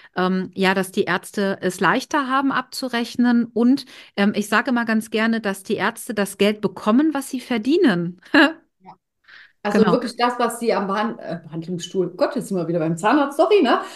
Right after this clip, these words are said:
Speaker 2: Also was ihr im Zimmer abbringt, ne?
Speaker 1: Genau.
Speaker 2: <laughs> Dass das auch richtig dokumentiert ist, überhaupt das Wissen. Ich denke ganz oft bei meinen Kunden, manchmal fehlt auch einfach das Wissen dahinter, ne? Ja,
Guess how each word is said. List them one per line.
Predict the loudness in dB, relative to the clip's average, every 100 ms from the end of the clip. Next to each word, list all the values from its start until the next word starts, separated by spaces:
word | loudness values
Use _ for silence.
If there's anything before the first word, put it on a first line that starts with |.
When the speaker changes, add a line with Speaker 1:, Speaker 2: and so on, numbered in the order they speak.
| 0
Speaker 2:
Also | 2 4
was | 2
ihr | 2 4
im | 6
Zimmer | 6 6 6 4
abbringt, | 2 4 6 6 2 0
ne? | 0 0 0 -10 _
Speaker 1:
Genau. | 4 4 2 -2
Speaker 2:
<laughs> | -2
Dass | 2
das | 4 4
auch | 2 0
richtig | 0 0
dokumentiert | -2 0 0 0 0 0
ist, | 0 -4 -10 _ -6
überhaupt | -2 -2 -2
das | -4 -2
Wissen. | 0 0 -2 -4
Ich | -2 -2
denke | 2 2 2
ganz | 2 0 0
oft | 0
bei | 2
meinen | 2 4 2
Kunden, | 4 4 6 4 2 -6 _
manchmal | -2 -2 0
fehlt | 2 2
auch | -2
einfach | -4 -4
das | -4 -4 -2
Wissen | -2 0 2 4
dahinter, | 4 2 2 2 2 0 0 0 -6 -18 -20 -20 -2
ne? | 2 2 0 0
Ja, | 2 2